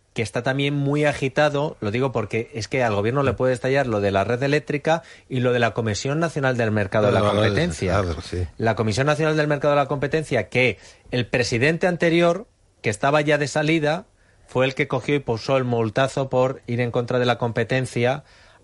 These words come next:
Speaker 1: a Antena tres y a Telecinco. Y que las, los dos grupos mediáticos saltaron diciendo, "Pero bueno, ¿esto cómo puede ser?". Y en fin. Y ese señor presidente estaba de salida. Hay una lucha ahora por ver quién es el presidente de la Comisión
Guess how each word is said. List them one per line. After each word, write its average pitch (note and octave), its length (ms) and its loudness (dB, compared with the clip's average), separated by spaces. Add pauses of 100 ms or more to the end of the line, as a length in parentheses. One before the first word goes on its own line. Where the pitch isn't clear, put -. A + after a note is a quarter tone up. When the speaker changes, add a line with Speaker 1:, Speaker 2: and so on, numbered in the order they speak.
Speaker 1:
a A#2 840 4
Antena A#2 380 -2
tres A#2+ 480 -2 (240)
y G#2+ 120 -2
a F#2+ 360 2
Telecinco. G2 680 -2 (560)
Y A#2 80 -6
que A2 100 -2
las, G2 320 -2
los F#2+ 220 -2
dos A2 140 0
grupos A#2+ 260 0
mediáticos B2 720 0 (240)
saltaron A2 540 -2
diciendo, G#2 360 -2
"Pero G2 160 0
bueno, D3 240 2
¿esto C3 200 -4
cómo C3+ 180 -2
puede B2+ 240 2
ser?". C#3 240 0
Y A#2+ 80 0
en F#2 120 -2
fin. G2 260 -2 (340)
Y B2 160 0
ese B2 200 0
señor C#3 360 0
presidente A2+ 640 0
estaba A#2+ 380 0
de A#2 100 2
salida. F2+ 480 -4 (880)
Hay B2 160 0
una D3 140 2
lucha C#3+ 260 0
ahora D3+ 180 4
por A2 140 0
ver A#2 180 0
quién C#3+ 200 -2
es C#3+ 100 -2
el A#2 100 -4
presidente A2 540 -2
de G#2+ 60 0
la G2+ 120 0
Comisión G2+ 400 -4